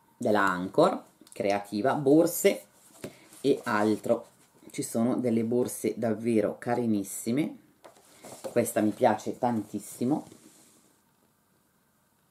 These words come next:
Molto, molto belle. E questa, eh, camera hobby, stanza creativa. Oh, guardate questa, che colori, colori del mare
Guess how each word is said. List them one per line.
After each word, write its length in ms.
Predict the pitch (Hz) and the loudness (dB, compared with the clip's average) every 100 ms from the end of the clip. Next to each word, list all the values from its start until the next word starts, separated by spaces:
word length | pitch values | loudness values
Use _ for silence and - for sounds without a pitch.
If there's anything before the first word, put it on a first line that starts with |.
| _ _ _ _ _ _ _ _ _ _ _ _ _ _ _ _ _ - | _ _ _ _ _ _ _ _ _ _ _ _ _ _ _ _ _ -4
Molto, 500 | 120 113 120 - 104 | 2 2 2 -2 -2
molto 300 | 110 101 104 | 0 -2 0
belle. 540 | 104 95 95 104 - - - - - - - _ _ _ _ _ _ - | 2 2 2 2 0 -10 -20 -20 -8 -8 -8 _ _ _ _ _ _ 2
E 220 | 160 - - - - | 4 4 -6 -14 2
questa, 680 | 151 131 - - 104 - _ | 4 4 0 0 0 -2 _
eh, 440 | - 123 107 95 95 | -8 -2 0 -2 -2
camera 400 | - 143 107 120 | 0 2 4 4
hobby, 380 | 113 113 110 120 | 4 2 0 -2
stanza 440 | - 147 123 107 | 0 0 0 0
creativa. 720 | 104 127 151 - 92 95 104 - - - | -2 0 0 -4 -6 -2 -2 -6 -20 -16
Oh, 180 | - 90 | -14 -6
guardate 340 | 95 95 - | -4 -2 -2
questa, 380 | - - - 107 | -2 -4 -6 -10
che 100 | - | -10
colori, 500 | - 120 98 73 92 - - - | -4 0 0 -2 -8 -14 -20 -12
colori 320 | - 107 123 | -6 -4 -4
del 160 | 104 113 | -4 -4
mare 640 | 117 95 87 110 76 | -6 -8 -10 -12 -14